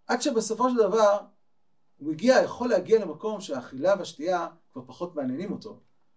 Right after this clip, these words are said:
הוא יכול לעלות אל הקומה השלישית הגבוהה יותר, שהיא קומה של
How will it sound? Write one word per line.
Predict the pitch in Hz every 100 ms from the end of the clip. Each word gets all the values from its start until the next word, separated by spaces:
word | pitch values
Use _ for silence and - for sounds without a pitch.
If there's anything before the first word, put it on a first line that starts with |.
| _
הוא | 117
יכול | 123 226
לעלות | 233 214 220
אל | 190
הקומה | - 147 170
השלישית | 196 - 123 214
הגבוהה | 139 107 139 185
יותר, | 151 127 127 - _ _ _
שהיא | - 180 185
קומה | 185 196 226 202 - _ _
של | - 156 180 180